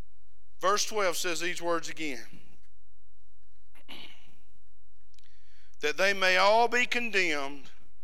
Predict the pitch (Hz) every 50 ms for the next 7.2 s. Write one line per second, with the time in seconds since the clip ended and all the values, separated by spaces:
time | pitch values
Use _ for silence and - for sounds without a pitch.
0 | - - - - - - - - - 143 127 - 147 156 175 175 185 185 190 185
1 | 147 151 175 180 180 185 180 175 170 - - - 165 147 131 120 117 117 - -
2 | - - - - - - - - - - - - - - - - - - - -
3 | - 120 135 135 127 - - 151 160 165 165 139 117 - - - - - - -
4 | - - - - - - - - - - - 113 113 110 113 117 113 107 107 104
5 | - - - - - - - - - - - - - - - - - - - -
6 | - 175 202 196 151 127 117 120 123 117 123 123 - 135 127 123 117 101 101 98
7 | 98 - - -